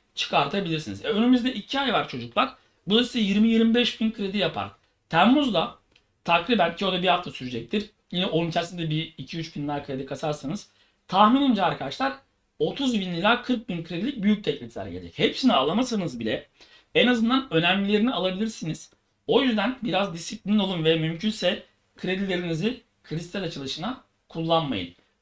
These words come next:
Bundan daha önemli olan tek şey ünvan arkadaşlar. Cesur ünvanı olmazsanız sıçarsınız. Yani harcadığınız krediyle bir miktar bile olken mesela cesur ünvanlı bir arkadaş daha az krediyle iki katınızı, üç katınızı alır.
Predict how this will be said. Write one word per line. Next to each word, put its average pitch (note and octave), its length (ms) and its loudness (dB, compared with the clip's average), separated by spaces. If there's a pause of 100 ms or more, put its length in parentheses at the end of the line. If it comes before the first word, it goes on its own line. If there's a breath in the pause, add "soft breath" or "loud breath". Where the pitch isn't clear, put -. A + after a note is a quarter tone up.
Bundan B3+ 440 6
daha A#3+ 200 4
önemli A#3 200 2
olan F3+ 180 -2
tek A3 220 2
şey B3 340 0
ünvan G3 320 2
arkadaşlar. B2 480 -4 (140)
Cesur A3 460 -2
ünvanı E3+ 460 -2
olmazsanız G#3 720 2 (360)
sıçarsınız. G#3 840 -2 (300)
Yani F#3+ 260 6
harcadığınız A3 720 2
krediyle G#3+ 640 0 (260)
bir A3 100 6
miktar D3 380 0
bile C3+ 100 -2
olken G3 320 0 (380)
mesela D#3+ 320 -2
cesur F#3 300 0
ünvanlı C#3 460 -2
bir C3 100 -2
arkadaş C3+ 360 -8
daha D#3+ 140 6
az G#3+ 240 6
krediyle F#3+ 460 0 (160)
iki G#3+ 200 -4
katınızı, F3+ 380 -2
üç G3+ 220 -10
katınızı C#3 380 -4
alır. G2 180 -6